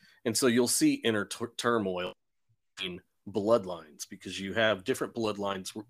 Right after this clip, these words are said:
control different countries. Um, and even the Rockefellers did that. You know, they, the Ro-, uh,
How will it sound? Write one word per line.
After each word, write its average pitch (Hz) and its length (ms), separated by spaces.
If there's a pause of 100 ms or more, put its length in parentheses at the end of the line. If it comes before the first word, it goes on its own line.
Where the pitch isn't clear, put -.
(120)
control 95 440
different 87 340 (380)
countries. - 680 (720)
Um, 80 400 (640)
and 98 140
even 101 220
the 90 80
Rockefellers 90 1040 (460)
did 98 220
that. 82 240 (220)
You - 120
know, 87 160
they, 196 240 (380)
the 98 80
Ro-, 98 280 (340)
uh, 90 260